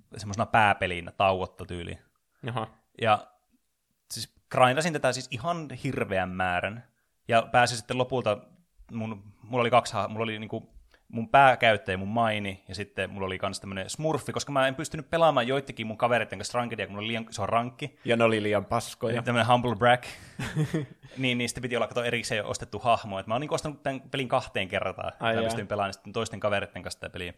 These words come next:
Speaker 2: Siis miksi se piti ostaa kahdesti se peli? Eikö voi vaan tehdä uutta niinku tiliä?
Speaker 1: Ei.
Speaker 2: Ai jaa.
Speaker 1: Koska jos sä teet uuden tiliin, niin sit sulla ei sitä peliä sillä tilillä.
Speaker 2: Ai jaa.
Speaker 1: Tää on
Speaker 2: No.
Speaker 1: tää Blizzardin hieno systeemi, mikä on kyllä aika raivostettu.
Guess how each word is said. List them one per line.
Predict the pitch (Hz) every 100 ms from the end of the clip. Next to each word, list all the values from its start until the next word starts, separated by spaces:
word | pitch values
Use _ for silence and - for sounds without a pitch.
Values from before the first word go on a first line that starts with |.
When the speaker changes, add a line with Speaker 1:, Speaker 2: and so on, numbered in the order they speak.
| _
Speaker 2:
Siis | - 135
miksi | 170 -
se |
piti | 175 151
ostaa | 120 156 - 120
kahdesti | - 123 120 -
se | 110 104
peli? | 113 104
Eikö | 107 135
voi | 131
vaan | 131 117
tehdä | 139 123
uutta | 110 110 110 104
niinku | 104 98 101 - _ _ -
tiliä? | 135
Speaker 1:
Ei. | 117 98 92 - _ _ -
Speaker 2:
Ai | 131 120
jaa. | 113
Speaker 1:
Koska | 113 139 -
jos | 143
sä | 147
teet | 135 160
uuden | 156 147
tiliin, | 127 151 131 104
niin | 107
sit | 123
sulla | -
ei | 127
sitä | -
peliä | 131 127 101
sillä | 101
tilillä. | 92 107 95 90 95 95 _ _
Speaker 2:
Ai | - 117 107
jaa. | 101
Speaker 1:
Tää | 120 123
on | 120
Speaker 2:
No. |
Speaker 1:
tää | 110 113
Blizzardin | 110 123 120 113 101 92 - -
hieno | 110 104
systeemi, | 98 104 - 98 92
mikä | 92 95
on | 98
kyllä | 98
aika | 101 104
raivostettu. | 104 104 104 - -